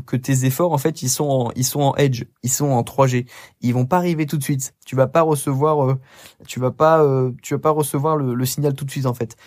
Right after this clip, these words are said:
Ton, ton corps, ton cerveau, peu importe ce que tu travailles, va t'envoyer le signal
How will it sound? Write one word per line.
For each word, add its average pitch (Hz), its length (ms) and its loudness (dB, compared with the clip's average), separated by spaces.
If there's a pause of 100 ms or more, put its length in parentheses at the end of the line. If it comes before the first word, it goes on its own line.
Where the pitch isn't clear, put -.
(240)
Ton, 127 340 2
ton 131 180 -2
corps, 170 360 2
ton 135 120 -4
cerveau, 135 400 0
peu 180 140 0
importe 175 300 0
ce - 140 -12
que 139 80 -4
tu 131 160 0
travailles, 139 580 0 (280)
va 135 200 0
t'envoyer 147 320 0
le 160 60 -2
signal 147 600 0